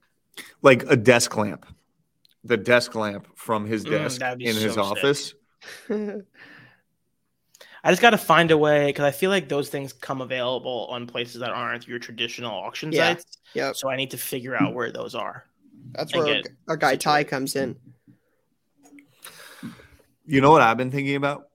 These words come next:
Speaker 2: What?
Speaker 1: And I know we're running on a little bit. Um, what's on your mind before we get to Ryan?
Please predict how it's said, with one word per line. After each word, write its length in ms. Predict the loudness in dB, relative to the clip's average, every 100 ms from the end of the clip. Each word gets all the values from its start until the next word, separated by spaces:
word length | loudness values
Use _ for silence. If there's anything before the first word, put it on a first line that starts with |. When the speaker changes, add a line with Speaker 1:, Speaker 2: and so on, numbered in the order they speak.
| _ _ -20 -20 _
Speaker 2:
What? 240 | -16 -16 _ _ -18 -8
Speaker 1:
And 160 | -6
I 40 | -4
know 160 | -4
we're 140 | -4 -6
running 300 | -8 -8 -8
on 180 | -8 -6
a 40 |
little 160 | -6 -4
bit. 220 | -6 -4
Um, 220 | -8 -6
what's 200 | -10 -8
on 60 | -10
your 60 | -4
mind 200 | -4 -4
before 200 | -6 -6
we 60 |
get 80 | -6
to 60 | -8
Ryan? 240 | -8 -8